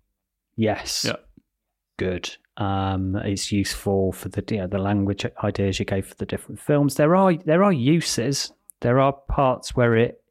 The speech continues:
Speaker 1: um, will become easier for people to create films, and you'll be able to, as an actor, you'll be able to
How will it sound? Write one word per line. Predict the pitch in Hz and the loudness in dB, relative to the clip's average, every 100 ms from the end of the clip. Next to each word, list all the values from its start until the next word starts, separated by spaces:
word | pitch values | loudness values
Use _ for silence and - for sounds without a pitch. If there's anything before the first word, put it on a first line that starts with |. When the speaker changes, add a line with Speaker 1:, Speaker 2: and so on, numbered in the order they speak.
| - | 0
Speaker 1:
um, | 117 107 104 117 | 2 4 2 0
will | 117 | 0
become | 120 113 120 | 0 0 2
easier | 120 120 113 117 | 4 2 2 0
for | - 107 | 0 -2
people | - 113 - 110 | 0 0 0 -2
to | - - | -2 -6
create | - 107 117 - | 0 0 0 -2
films, | - 104 104 101 101 - | 0 2 4 2 0 -2
and | 98 92 95 - _ _ _ - - - - - - - - - - | -6 -6 -8 -10 _ _ _ -20 -20 -20 -20 -20 -20 -20 -18 -18 -2
you'll | 123 | 0
be | - | 4
able | 123 117 | 2 2
to, | - | 0
as | 123 117 | 0 2
an | 113 | 2
actor, | 131 - - | 0 -2 0
you'll | 127 | 2
be | 117 | 2
able | 101 | 0
to | - 104 | -4 -6